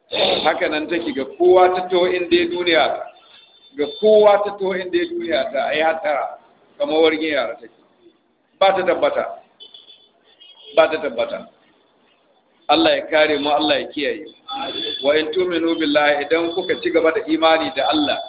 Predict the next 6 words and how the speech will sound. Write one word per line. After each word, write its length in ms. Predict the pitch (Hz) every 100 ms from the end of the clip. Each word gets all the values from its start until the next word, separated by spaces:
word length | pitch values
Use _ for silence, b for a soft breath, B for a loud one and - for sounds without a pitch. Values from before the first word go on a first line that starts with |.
| - - - -
"ala 320 | 135 151 156
annahu 460 | 185 185 170 160 160
huwa 220 | 185 190
alladhi 480 | 165 160 156 180 170
yamliku 420 | 139 - - 160
al-mauta", 480 | 139 139 135 104